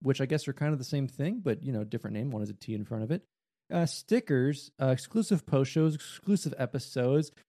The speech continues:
access to all of our previous content is on there, as well as some bonuses like our Minecraft server,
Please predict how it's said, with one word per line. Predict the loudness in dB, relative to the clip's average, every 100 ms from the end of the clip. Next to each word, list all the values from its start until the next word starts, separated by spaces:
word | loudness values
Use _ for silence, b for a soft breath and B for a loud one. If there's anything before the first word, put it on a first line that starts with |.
| _ 2
access | 2 2 -2 -2
to | 2 0 2
all | 4 8 6
of | 4
our | 4 6 6
previous | 2 2 6 8 8 4 6 4
content | 4 2 6 6 6 2 0 -2 2
is | 6 6 4
on | -2 0 4 4
there, | 4 2 0 _ -10 2
as | 4 6
well | 8 8
as | 6
some | 4
bonuses | 6 8 8 4 0
like | -2
our | -2
Minecraft | 4 4 6 4
server, | 4 4 6 4 2